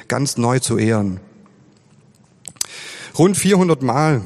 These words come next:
bezeichnet das Neue Testament Jesus als den Christus, als den Gesalbten. Aber ich glaube, was viele Menschen nicht wissen oder die vielleicht im Glauben nicht mehr so nahe stehen, wer hat eigentlich Jesus gesalbt zum König? Wer war das?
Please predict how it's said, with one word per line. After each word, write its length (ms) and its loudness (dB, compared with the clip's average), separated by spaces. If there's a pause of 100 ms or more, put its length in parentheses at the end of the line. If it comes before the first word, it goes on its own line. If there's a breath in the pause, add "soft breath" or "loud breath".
bezeichnet 460 0
das 140 -2
Neue 300 2
Testament 640 0
Jesus 340 0
als 240 -4
den 140 -2
Christus, 420 -2
als 220 -4
den 160 -2
Gesalbten. 720 -4 (1000 loud breath)
Aber 160 -4
ich 80 -2
glaube, 200 -2
was 120 0
viele 300 0
Menschen 580 0 (120)
nicht 300 0
wissen 440 0 (160)
oder 180 -4
die 120 -4
vielleicht 280 -2
im 80 -2
Glauben 500 0 (380 loud breath)
nicht 180 -6
mehr 120 0
so 100 -2
nahe 300 -2
stehen, 420 -2
wer 160 -4
hat 220 -8
eigentlich 260 -4
Jesus 380 -2
gesalbt 500 -6
zum 160 -6
König? 480 -4 (460 loud breath)
Wer 180 -4
war 160 -2
das? 380 -6